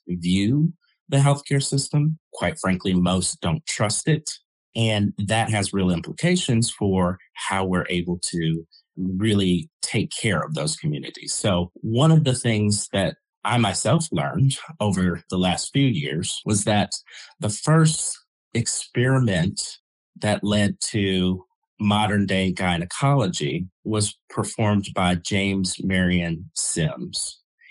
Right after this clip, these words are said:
And so he created tools and surgical techniques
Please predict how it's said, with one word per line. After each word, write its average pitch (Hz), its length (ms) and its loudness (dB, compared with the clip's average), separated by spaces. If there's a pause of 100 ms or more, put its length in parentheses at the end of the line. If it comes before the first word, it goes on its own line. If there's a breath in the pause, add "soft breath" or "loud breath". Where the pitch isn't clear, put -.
(140 loud breath)
And 90 140 -4
so 104 140 0
he 107 140 2
created 98 640 2 (380)
tools 98 420 0
and 90 140 0
surgical 135 500 0
techniques - 920 -6